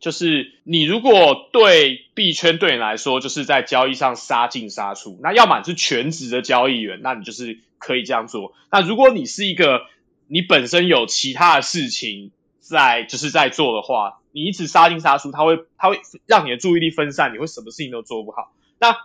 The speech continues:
我觉得反而是你就 play the long game，你就是拿好你觉得一定稳的资产，然后你就拿着过个几年，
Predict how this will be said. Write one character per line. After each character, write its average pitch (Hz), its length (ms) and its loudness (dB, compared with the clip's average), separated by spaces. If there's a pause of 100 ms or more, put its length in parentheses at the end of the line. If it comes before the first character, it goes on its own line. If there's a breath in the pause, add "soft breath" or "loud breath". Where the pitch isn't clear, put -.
我 160 100 2
觉 196 120 2
得 262 80 6
反 175 200 2
而 165 100 2
是 220 200 -2
你 147 160 -6
就 202 200 4
play 196 380 0
the 156 140 2
long 165 320 0
game， 143 260 0
你 120 60 -20
就 175 140 -4
是 208 240 -4 (220 soft breath)
拿 180 260 0
好 180 200 0
你 127 140 -10
觉 135 160 -4
得 165 180 0
一 175 80 -6
定 185 240 0
稳 120 180 -2
的 117 100 -8
资 156 220 -10
产， - 240 -10 (140)
然 135 100 -10
后 160 100 -2
你 139 40 -8
就 170 120 -4
拿 139 220 -2
着 135 260 -4 (520)
过 214 180 6
个 156 100 2
几 127 180 -10
年， 92 260 -14